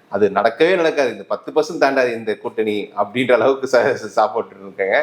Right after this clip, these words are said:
So, இ-, எனக்கு வந்து அந்த கூட்டணி அமையுது அமையலன்னு செகண்டரி,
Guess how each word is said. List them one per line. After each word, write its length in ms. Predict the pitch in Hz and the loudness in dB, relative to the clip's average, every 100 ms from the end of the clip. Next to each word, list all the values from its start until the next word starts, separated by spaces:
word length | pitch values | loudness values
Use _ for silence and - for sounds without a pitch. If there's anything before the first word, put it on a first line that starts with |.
| - - _ _ | -4 -16 _ _
So, 120 | - 147 190 - - - _ _ _ - - | 2 2 2 -6 -14 -20 _ _ _ -14 -6
இ-, 360 | 95 113 98 | 0 2 4
எனக்கு 240 | 120 123 123 | 4 4 4
வந்து 160 | 165 | 4
அந்த 360 | 175 123 104 - | 4 2 0 -2
கூட்டணி 240 | 170 175 170 | -4 0 0
அமையுது 440 | 127 175 190 190 | 2 2 0 2
அமையலன்னு 420 | 160 143 135 139 | 0 0 -2 -4
செகண்டரி, 280 | - 110 90 | -8 -18 -14